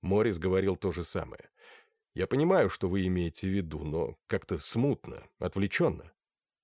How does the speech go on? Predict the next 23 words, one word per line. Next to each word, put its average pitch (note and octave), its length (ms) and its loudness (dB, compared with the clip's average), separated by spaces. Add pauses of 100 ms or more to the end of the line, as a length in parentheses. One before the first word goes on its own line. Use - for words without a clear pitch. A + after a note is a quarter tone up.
(320)
А B2+ 100 2
ну-ка F#3+ 200 2
послушаем, G#2 720 0
что - 240 -2
вы F2 80 -2
понимаете. E2+ 640 -2 (880)
Что - 240 -4
в E2+ 80 -2
наших G#2 400 2
несовершенствах, F2 1040 -2 (480)
в - 120 -14
том, D3+ 160 4
что - 180 2
мы C#3+ 200 4
друг G#2 280 -2
от G#2 160 2
друга G2 300 2
отличаемся, G2+ 720 0
должен F2+ 400 0
быть A2 140 -2
какой-то F2 600 -2
высший F2+ 460 -4
смысл. - 400 -2